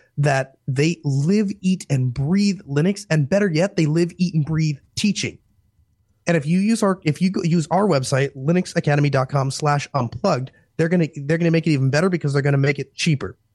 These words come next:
So what, uh, the, I guess what I'm trying to say is this is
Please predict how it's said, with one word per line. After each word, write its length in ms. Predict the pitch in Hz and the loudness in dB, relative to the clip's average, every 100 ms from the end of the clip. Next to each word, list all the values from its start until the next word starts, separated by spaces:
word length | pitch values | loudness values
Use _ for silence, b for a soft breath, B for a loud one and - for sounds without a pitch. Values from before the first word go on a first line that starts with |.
| _ _ _ _ _ _ _ _ _ _ _ _ | _ _ _ _ _ _ _ _ _ _ _ _
So 500 | - - 180 175 175 _ _ | -2 0 2 0 -2 _ _
what, 420 | 135 156 247 - - _ _ _ | -4 -2 -2 -4 -20 _ _ _
uh, 360 | 165 151 135 135 - - _ _ _ _ _ _ _ _ - | 0 2 2 -2 -6 -18 _ _ _ _ _ _ _ _ -2
the, 320 | 170 - 165 _ _ - | 0 0 -8 _ _ -2
I 80 | |
guess 200 | 175 247 | 0 0
what 60 | 254 | 0
I'm 60 | 196 | 0
trying 140 | 190 | 0
to 60 | 160 | 0
say 240 | 185 160 | 0 0
is 160 | 127 - _ _ _ _ _ - | -2 -10 _ _ _ _ _ -4
this 540 | 143 120 220 240 - | -2 2 0 0 -4
is 600 | 196 190 180 180 160 - | 0 2 2 0 -2 -8